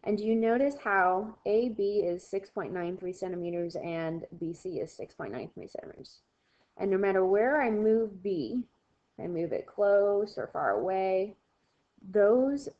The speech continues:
values stay exactly the same. Okay, so that's an interesting result. And I want you to think about why that would happen. So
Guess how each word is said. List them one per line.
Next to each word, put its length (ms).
values 880
stay 500
exactly 680
the 140
same. 600
Okay, 320
so 400
that's 320
an 80
interesting 680
result. 600
And 100
I 60
want 260
you 80
to 60
think 160
about 280
why 580
that 260
would 140
happen. 360
So 440